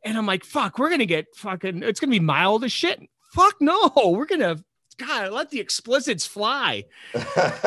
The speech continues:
Speaker 2: Uh, by
Speaker 1: God
Speaker 2: the way,
Speaker 1: damn.
Speaker 2: before we go on to our next segment, I do wanna say,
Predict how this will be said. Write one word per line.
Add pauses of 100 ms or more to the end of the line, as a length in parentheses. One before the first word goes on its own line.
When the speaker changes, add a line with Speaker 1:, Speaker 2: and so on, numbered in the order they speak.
(560)
Speaker 2:
Uh,
by
Speaker 1:
God
Speaker 2:
the
way,
Speaker 1:
damn.
Speaker 2:
before
we
go
on (120)
to
our
next
segment,
I
do
wanna
say,